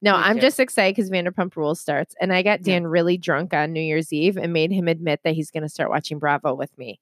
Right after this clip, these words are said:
Speaker 2: That is hilarious.
Speaker 1: Only because he's tired of being excluded from so many conversations I have about Bravo.
Speaker 2: Right,
Speaker 1: And I
Speaker 2: yeah.
Speaker 1: was like, "All
Speaker 2: It
Speaker 1: four of my
Speaker 2: makes
Speaker 1: shows are
Speaker 2: sense.
Speaker 1: coming on,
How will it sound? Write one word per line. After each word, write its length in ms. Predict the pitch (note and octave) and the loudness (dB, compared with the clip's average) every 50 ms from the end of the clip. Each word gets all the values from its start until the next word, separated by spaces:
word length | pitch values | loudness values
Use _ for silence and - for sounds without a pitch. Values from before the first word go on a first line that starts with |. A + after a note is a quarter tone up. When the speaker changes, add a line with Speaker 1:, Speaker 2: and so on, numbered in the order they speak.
| _ | _
Speaker 2:
That 140 | - C#3 B2+ | -16 -14 -14
is 140 | B2 B2 - | -14 -16 -20
hilarious. 360 | - A#2 A2+ A2 G2+ - - - | -20 -20 -18 -18 -18 -10 0 4
Speaker 1:
Only 320 | A#3+ A#3+ A3+ G#3+ A3 A3+ | 4 6 6 6 4 4
because 380 | A3+ A3+ A#3 - A3 G#3 G3 - | 2 2 0 2 2 2 2 2
he's 180 | - F#3+ F3+ - | 0 -4 -4 -4
tired 320 | - - D#3+ D#3 E3+ F3+ | -2 0 0 2 2 0
of 80 | F3 F3+ | 0 0
being 180 | F#3+ F3 E3+ D#3+ | -2 -2 -2 -4
excluded 560 | D#3 - - - - F3 F3 D3 D#3+ E3+ - | -6 -6 -10 -6 -2 -2 0 0 -2 -4 -6
from 180 | - F3 F3 E3 | -8 -10 -10 -10
so 180 | - - E3 D3+ | -4 -2 -2 0
many 180 | D3+ D3+ D#3 | 0 -2 -6
conversations 720 | D3+ - D#3+ D3 D3+ E3 - C#3+ B2 C#3+ - - E3 E3 | -4 -6 -4 -4 -4 -4 -4 -6 -6 -6 -6 -8 -6 -2
I 120 | F3+ F3 F#3 | 0 0 2
have 240 | F#3 F3+ F3 E3 D#3 | 2 2 2 0 -2
about 340 | D3+ - D3+ D3+ D#3 - | -2 0 0 0 0 -2
Bravo. 480 | - F3+ C#3+ B2 B2+ - - - - - - | -2 -2 -2 -2 -2 -2 -4 -4 -4 -2 0
Speaker 2:
Right, 240 | E3+ G3 A#3 G#3+ - - - | 2 2 2 0 -2 -4 -4
Speaker 1:
And 140 | - G#3+ A3+ | 0 2 2
I 20 | |
Speaker 2:
yeah. 60 | A3+ | 2
Speaker 1:
was 120 | A3 G#3 - | 2 2 4
like, 200 | G#3+ F#3+ - - _ _ | 2 2 2 -2 _ _
"All 120 | D3 D#3+ F3+ | 2 2 2
Speaker 2:
It 60 | G3+ | 2
Speaker 1:
four 160 | - C4+ C4+ | 0 -2 -2
of 60 | C#4+ C#4 | 2 2
my 60 | B3+ | 2
Speaker 2:
makes 80 | B3 - | 2 4
Speaker 1:
shows 180 | - F3 F#3 | 2 2 2
are 80 | F#3 A3 | 2 0
Speaker 2:
sense. 80 | A3 - | -2 -2
Speaker 1:
coming 280 | A#3+ B3 C4 C4 C4+ | -2 -2 0 0 0
on, 280 | C4+ C4+ C#4 C#4 C#4 | 0 0 0 -2 -4